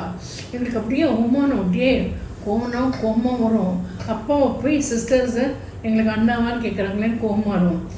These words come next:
"இல்ல, என் பொண்ணுங்க" அப்படிம்பாரு எங்க அப்பா. அதே மாதிரி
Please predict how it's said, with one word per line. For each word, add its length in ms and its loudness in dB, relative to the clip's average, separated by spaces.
"இல்ல, 580 2
என் 220 -2
பொண்ணுங்க" 300 0
அப்படிம்பாரு 460 0
எங்க 160 0
அப்பா. 340 -2
அதே 280 4
மாதிரி 420 2